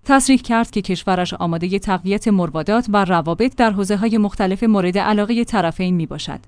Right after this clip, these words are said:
وزیر امور خارجهٔ ایران نیز با اشاره به سیاست دولت چهاردهم در توسعه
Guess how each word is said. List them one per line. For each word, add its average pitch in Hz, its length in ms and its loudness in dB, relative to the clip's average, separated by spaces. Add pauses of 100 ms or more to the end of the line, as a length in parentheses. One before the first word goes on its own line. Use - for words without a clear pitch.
(300)
وزیر 269 360 4
امور 247 340 4
خارجهٔ 254 480 2
ایران 185 340 0
نیز 185 300 0
با 202 120 2
اشاره 220 440 0
به 233 100 0
سیاست 240 480 0
دولت 254 420 2
چهاردهم 214 720 0
در 240 160 2
توسعه 170 480 -4